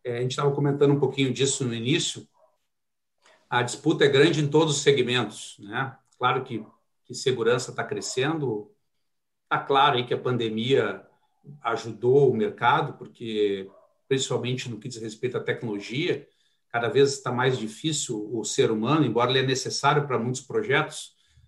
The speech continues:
mas ainda tem toda uma adequação, tem toda uma preparação, até em função do momento atual, que a tecnologia tem, tem se mostrado aí bastante uma excelente opção pra vários modelos, no qual se usava dez, vinte homens, tá se substituindo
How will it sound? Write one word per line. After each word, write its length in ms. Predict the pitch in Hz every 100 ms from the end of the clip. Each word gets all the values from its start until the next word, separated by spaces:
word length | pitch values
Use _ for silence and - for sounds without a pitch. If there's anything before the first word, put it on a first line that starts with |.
| _
mas 260 | 123 123 127
ainda 240 | 135 139
tem 220 | 143 147 139
toda 180 | 147
uma 120 | 151 151
adequação, 920 | 147 147 143 - - 143 156 151 131
tem 140 | 123
toda 160 | - 139
uma 160 | 135
preparação, 840 | 139 143 127 120 - - 139 151 120
até 180 | -
em 80 | 131
função 360 | 135 135 131 127
do 100 | 123
momento 340 | 120 120 113
atual, 540 | 113 120 123 151 151 - _ _ _
que 60 | 160
a 40 |
tecnologia 560 | 147 147 165 151 131 160
tem, 300 | 160 151 135
tem 280 | - 139 139
se 200 | - 143
mostrado 560 | 131 123 - 135 135
aí 100 | 123
bastante 1000 | 123 127 - 127 127 - 127 117 107 98 98 _ _ _ _ _
uma 180 | 127 117
excelente 440 | 113 - 127 127 143
opção 580 | 139 - 139 139 - _
pra 160 | 117 107
vários 480 | - 127 123 123 117
modelos, 600 | 117 104 120 139 120 107
no 100 | 113
qual 220 | 123 123
se 120 | -
usava 380 | - 120 120 104
dez, 520 | - 117 127 120 101
vinte 360 | 110 127 - 120
homens, 340 | 117 123 123
tá 120 | 123
se 160 | 117 -
substituindo 760 | 127 - - 113 110 117 123